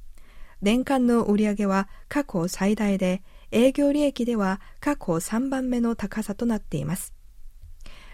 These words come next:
中でも、半導体の売り上げは去年九十四兆千六百億ウォンとなり、アメリカのインテルを抜いて三年ぶりに世界一位の座を取り戻しました。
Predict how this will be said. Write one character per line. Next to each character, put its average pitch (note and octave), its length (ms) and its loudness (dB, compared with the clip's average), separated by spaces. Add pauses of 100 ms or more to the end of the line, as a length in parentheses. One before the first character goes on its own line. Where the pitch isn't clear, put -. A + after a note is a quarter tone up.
(100)
中 A3 220 2
で A3 120 2
も、 G3 240 4 (180)
半 A#3 200 4
導 C4 200 4
体 A#3+ 240 0
の A3 160 4
売 G3 140 0
り G3+ 80 2
上 G3+ 80 0
げ G3 120 -2
は G3 220 0 (280)
去 D4 120 0
年 F#3+ 300 2
九 D4 260 -2
十 F3+ 140 0
四 G3+ 260 2
兆 F#3+ 400 -2
千 B3 320 0
六 E3+ 220 0
百 B3+ 260 0
億 A#3+ 160 -2
ウ A#3 40 0
ォ - 40 2
ン A3 40 0
と A3 100 -2
な A3 120 0
り、 F3+ 280 -2 (400)
ア F#3 100 2
メ G#3+ 160 6
リ A3 80 0
カ G#3+ 140 -2
の G3+ 180 2
イ C4 80 0
ン C4+ 80 0
テ B3 160 -2
ル F3+ 140 2
を E3 80 -2
抜 F#3 160 2
い G#3 80 0
て F#3+ 320 -2 (200)
三 A3 280 0
年 A3 180 2
ぶ G#3 100 -2
り G3 120 2
に G3 280 2
世 C#4+ 200 0
界 A#3 240 -2
一 G3+ 340 -2
位 C4+ 60 0
の B3 120 0
座 A3+ 220 0
を D#3+ 100 0
取 - 180 -6
り F#3+ 60 2
戻 F#3 200 0
し - 160 -6
ま F3 80 -2
し - 100 -10
た。 - 140 -8